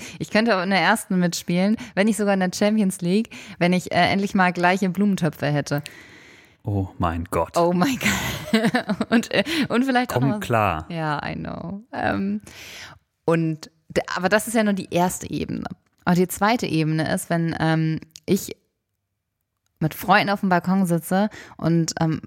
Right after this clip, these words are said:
Speaker 1: gut, man trinkt
Speaker 2: Ich
Speaker 1: vielleicht
Speaker 2: erzähl dir
Speaker 1: was.
Speaker 2: mal ganz kurz, wie schlimm es bei mir auf dem Balkon ist. Nur damit wir ein bisschen, das ist ein Setting the stage für deine Story.
Speaker 1: Okay.
Speaker 2: Ja. Also,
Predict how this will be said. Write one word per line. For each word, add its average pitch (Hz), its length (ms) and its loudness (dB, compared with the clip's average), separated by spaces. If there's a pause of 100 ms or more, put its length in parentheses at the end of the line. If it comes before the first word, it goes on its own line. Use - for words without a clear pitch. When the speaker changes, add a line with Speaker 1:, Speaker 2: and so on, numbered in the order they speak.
Speaker 1:
gut, - 180 -20
man 139 100 -6
trinkt 165 200 -2
Speaker 2:
Ich 117 60 0
Speaker 1:
vielleicht 139 140 0
Speaker 2:
erzähl 160 140 2
dir 143 120 4
Speaker 1:
was. 117 60 -2
Speaker 2:
mal 123 100 2
ganz 123 200 0
kurz, 117 320 -2
wie 120 380 0
schlimm 117 360 2
es 104 100 -2
bei 95 160 0
mir 107 200 2
auf 90 80 -2
dem 87 80 -4
Balkon 85 400 0
ist. - 160 -4
Nur 127 200 2
damit 123 220 2
wir 117 80 2
ein 110 80 0
bisschen, 117 380 0
das 123 120 -10
ist 110 80 0
ein 110 100 6
Setting 113 440 0
the 98 60 -2
stage 92 380 2
für - 80 -2
deine 85 260 2
Story. 78 420 -2 (1160)
Speaker 1:
Okay. 180 540 2
Speaker 2:
Ja. 92 240 4 (720)
Also, 98 280 4